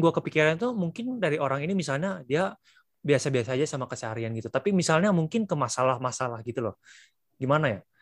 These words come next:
Eh, misalnya lagi banyak masalah, ada satu titik yang dimana lu bertemu sama banyak banget masalah atau encounter-encounter yang bikin lu jadi lelah. Nah, kalau lu, menurut kalian gimana tuh?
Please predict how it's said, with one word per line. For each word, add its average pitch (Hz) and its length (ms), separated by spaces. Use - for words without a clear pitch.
Eh, 127 360
misalnya 175 560
lagi 143 240
banyak 127 240
masalah, 120 560
ada 139 160
satu - 320
titik 139 320
yang 131 320
dimana 127 320
lu 151 240
bertemu 143 400
sama 143 320
banyak 247 320
banget 160 240
masalah 139 400
atau 139 240
encounter-encounter 131 880
yang 170 160
bikin 147 240
lu 190 80
jadi 139 160
lelah. 139 240
Nah, 135 80
kalau 143 240
lu, 220 320
menurut 156 160
kalian 185 240
gimana 123 320
tuh? - 160